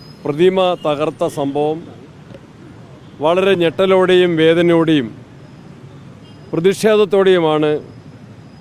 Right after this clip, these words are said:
കേരളത്തിലെ ജനങ്ങൾ ഇന്ന് അറിയുന്നത്. തിരുവനന്തപുരം തലസ്ഥാന നഗരിയുടെ ഹൃദയഭാഗത്ത് ഈ പ്രതിമ അനാച്ഛാദനം ചെയ്തത്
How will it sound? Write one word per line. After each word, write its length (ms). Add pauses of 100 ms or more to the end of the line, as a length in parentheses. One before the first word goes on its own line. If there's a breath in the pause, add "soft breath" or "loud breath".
കേരളത്തിലെ 600
ജനങ്ങൾ 360 (1160)
ഇന്ന് 220
അറിയുന്നത്. 500 (1300)
തിരുവനന്തപുരം 680
തലസ്ഥാന 400 (120)
നഗരിയുടെ 500
ഹൃദയഭാഗത്ത് 720 (1500)
ഈ 40 (120)
പ്രതിമ 260 (140)
അനാച്ഛാദനം 680
ചെയ്തത് 340